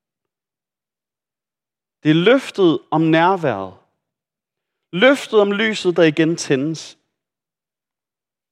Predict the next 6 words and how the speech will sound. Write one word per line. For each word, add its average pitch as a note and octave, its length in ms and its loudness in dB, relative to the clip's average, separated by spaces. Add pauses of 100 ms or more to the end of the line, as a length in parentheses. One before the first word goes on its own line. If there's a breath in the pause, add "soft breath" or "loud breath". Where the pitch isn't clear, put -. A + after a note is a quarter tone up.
(560)
Det D3+ 100 -14
bringer C#3+ 340 -4
os A#2+ 260 -4
tættere E3 440 -4 (1300)
på B2+ 120 -4
ham. B2+ 320 -2